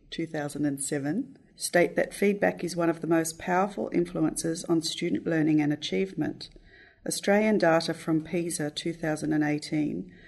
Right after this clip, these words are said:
shows that receiving feedback improves student performance.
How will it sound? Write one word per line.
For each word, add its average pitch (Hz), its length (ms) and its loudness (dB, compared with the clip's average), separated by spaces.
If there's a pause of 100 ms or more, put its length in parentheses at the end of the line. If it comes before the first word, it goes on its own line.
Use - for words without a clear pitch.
(240)
shows 170 300 4
that - 180 0
receiving 202 520 2
feedback 156 680 0
improves 165 480 0
student 139 400 0
performance. 160 800 -4